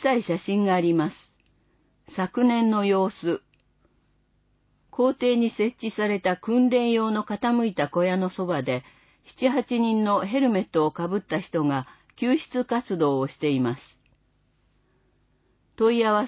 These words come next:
せ、予防課、電話二三一の零三九四。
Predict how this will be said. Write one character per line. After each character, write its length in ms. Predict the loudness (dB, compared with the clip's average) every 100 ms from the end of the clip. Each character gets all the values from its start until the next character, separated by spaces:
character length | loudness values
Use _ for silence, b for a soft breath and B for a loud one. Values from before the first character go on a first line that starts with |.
| -2
せ、 240 | -2 -2 _ _ _ _
予 160 | 0 2
防 240 | 4 2 0
課、 340 | 0 0 0 _ _ _ _ _ _ _ -2
電 280 | 0 2
話 300 | 2 2 2 -4 -4
二 260 | 0 2
三 320 | 2 0 0
一 220 | -2 -2 0
の 280 | 0 0 0
零 220 | 0 0
三 320 | -2 -2 -2
九 280 | 0 0 2
四。 380 | 2 0 -4